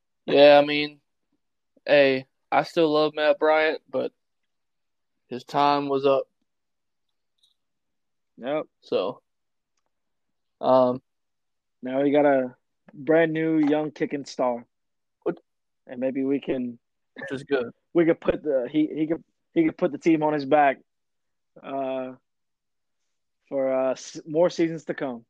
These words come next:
Speaker 1: Yeah, I'm actually hoping that the Falcons can get, um, they can trade up for Justin Fields.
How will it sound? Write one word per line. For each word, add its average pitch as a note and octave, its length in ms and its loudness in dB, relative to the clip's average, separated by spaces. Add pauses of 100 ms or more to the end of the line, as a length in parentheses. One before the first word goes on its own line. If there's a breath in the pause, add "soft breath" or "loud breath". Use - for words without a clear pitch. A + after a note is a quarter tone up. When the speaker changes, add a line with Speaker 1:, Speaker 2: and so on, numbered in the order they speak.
Speaker 1:
Yeah, C3+ 280 6
I'm D3+ 140 4
actually D#3 280 2
hoping D3 260 -4
that C#3 120 -10
the C3 80 -6
Falcons C3 460 0
can C3+ 160 -8
get, C3 260 0 (420)
um, B2+ 400 -4 (240)
they C3 100 0
can C3+ 120 -6
trade C3 280 4
up C3 180 8 (140)
for B2+ 400 2 (220)
Justin B2+ 340 2
Fields. C3 540 -2